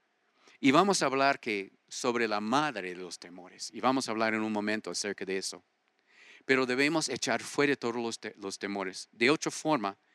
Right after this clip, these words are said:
ellos, los temores, se quedarán con nosotros para siempre.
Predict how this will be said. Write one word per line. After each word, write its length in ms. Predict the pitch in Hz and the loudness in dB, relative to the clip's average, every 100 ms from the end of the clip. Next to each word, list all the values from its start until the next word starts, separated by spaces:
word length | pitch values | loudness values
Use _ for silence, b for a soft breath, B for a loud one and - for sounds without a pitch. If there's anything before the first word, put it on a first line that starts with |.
| b b b | b b b
ellos, 380 | 135 143 110 85 | 6 6 6 -4
los 160 | 104 - | -6 -2
temores, 420 | 117 123 117 101 | 0 0 -2 -2
se 120 | 110 | -4
quedarán 460 | - 123 117 123 127 | -2 0 2 0 -2
con 180 | - 104 | -4 -6
nosotros 540 | 101 123 117 123 - b b | -4 -4 -2 -4 -6 b b
para 220 | 110 120 | -8 -6
siempre. 580 | - - 156 147 113 95 | -4 -4 -6 -10 -16 -18